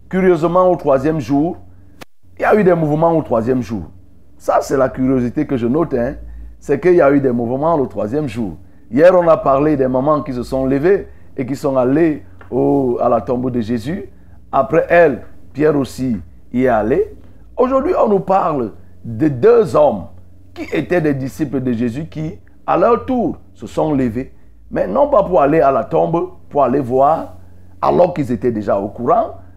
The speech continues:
Et ils vont prendre plutôt le chemin de repartir dans une bourgade qu'on appelait Emmaüs, qui était située à quelques kilomètres de Jérusalem.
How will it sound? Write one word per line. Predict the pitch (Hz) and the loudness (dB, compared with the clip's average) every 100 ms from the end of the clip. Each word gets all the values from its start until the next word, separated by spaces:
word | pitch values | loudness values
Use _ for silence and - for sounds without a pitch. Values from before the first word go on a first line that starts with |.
| - | -2
Et | 247 | 2
ils | 226 | 4
vont | 180 175 | 4 0
prendre | 165 147 143 | 0 0 -2
plutôt | - 127 127 | -6 -8 -4
le | 110 | -6
chemin | - 131 139 156 - - - | -4 -4 -4 -6 -10 -18 -16
de | 95 | -6
repartir | 131 139 156 - 226 214 143 - - - - | -2 0 -2 -2 -4 -2 -4 -6 -14 -16 -8
dans | 117 | -6
une | 139 180 | -4 -4
bourgade | 147 165 185 175 151 | -4 0 0 0 -2
qu'on | 147 | -2
appelait | 131 113 123 131 127 | -2 -2 -2 -4 -4
Emmaüs, | 117 117 147 - | -4 -2 -2 -4
qui | 139 | -6
était | 110 131 | -4 -4
située | 131 110 127 139 - - - | -4 -10 -6 -6 -6 -16 -14
à | - | -12
quelques | - 135 127 | -6 -6 -6
kilomètres | - 156 135 156 147 - 98 - - - | -6 -4 0 2 0 -4 -16 -18 -20 -12
de | 110 131 160 170 - - | -6 -2 -4 -6 -16 -18
Jérusalem. | 101 123 135 120 107 110 110 76 | -8 -2 -2 -2 -2 -2 -2 -10